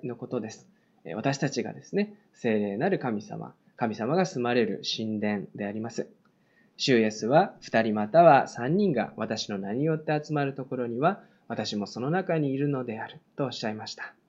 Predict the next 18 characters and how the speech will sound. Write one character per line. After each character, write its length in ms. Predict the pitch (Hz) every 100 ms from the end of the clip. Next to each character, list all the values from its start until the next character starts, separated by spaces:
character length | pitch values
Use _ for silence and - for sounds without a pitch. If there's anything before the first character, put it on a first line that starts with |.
| _ _ _ - _ -
ま 120 | 123
た 80 | 117
使 100 | -
徒 80 | 131
パ 160 | 113
ウ 80 | 101
ロ 140 | 95
は、 240 | 110 185 - _ _
「あ 100 | -
な 120 | 110 104
た 100 | 98
方 220 | 98 90
は 100 | 101
聖 240 | - 120
な 160 | 110 104
る 80 | 107
神 320 | - 135 143
殿、 240 | 160 165